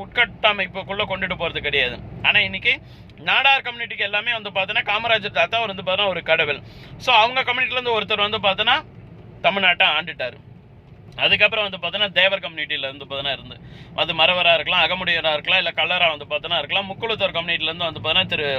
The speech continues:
ஓ பி எஸ் மாமா வந்து பாத்தீங்கன்னா வந்துட்டாரு almost. So அவரு சி எம் வந்து பாத்தீங்கன்னா ஆக்கிட்டாருங்களே. அதுக்கப்புறம் இந்த பக்கம் வந்து கொங்கு வேளாளர் கவுண்டர் கம்யூனிட்டில வந்து பாத்தீங்கன்னா இருந்து மரியாதைக்குரிய திரு எடப்பாடி பழனிசாமி அவர்கள் வந்து பாத்தீங்கன்னா சி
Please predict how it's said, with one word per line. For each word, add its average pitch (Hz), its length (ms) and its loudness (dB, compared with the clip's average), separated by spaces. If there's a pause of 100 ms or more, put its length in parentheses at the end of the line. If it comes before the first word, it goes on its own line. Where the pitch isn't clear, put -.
(140)
ஓ 185 120 4
பி 196 100 2
எஸ் 170 140 -8
மாமா 151 220 0
வந்து 135 180 -8
பாத்தீங்கன்னா 143 300 2
வந்துட்டாரு 131 360 2
almost. 131 380 -2 (580)
So - 80 4
அவரு 254 280 6
சி 269 140 2 (100)
எம் 240 160 -2
வந்து 196 200 -6
பாத்தீங்கன்னா 180 280 -2
ஆக்கிட்டாருங்களே. 139 560 -2 (320)
அதுக்கப்புறம் 254 420 2
இந்த 240 120 -6
பக்கம் 240 300 -4
வந்து 220 220 -8
கொங்கு 240 240 -4
வேளாளர் 208 420 4
கவுண்டர் 180 300 -6
கம்யூனிட்டில 170 420 -6
வந்து 160 180 -10
பாத்தீங்கன்னா 160 280 0
இருந்து 170 220 -4
மரியாதைக்குரிய 165 680 2 (600)
திரு 165 180 2 (380)
எடப்பாடி 214 460 2
பழனிசாமி 202 520 -4
அவர்கள் 160 300 -4
வந்து 151 160 -12
பாத்தீங்கன்னா 170 320 -6
சி 190 80 -4